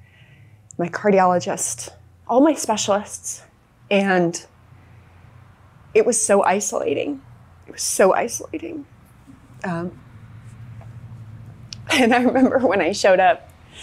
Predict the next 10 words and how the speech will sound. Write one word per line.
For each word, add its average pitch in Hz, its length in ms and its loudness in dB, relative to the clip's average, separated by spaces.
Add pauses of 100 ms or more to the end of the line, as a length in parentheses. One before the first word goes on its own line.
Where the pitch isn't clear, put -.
(720)
to - 80 -14
shoot - 240 0
Stranger 185 360 2
Things, 208 640 0 (1400)
they 220 80 -6
kinda 240 300 2
gave 226 160 6
me, 208 100 2
like, 185 220 0
a, 165 220 -2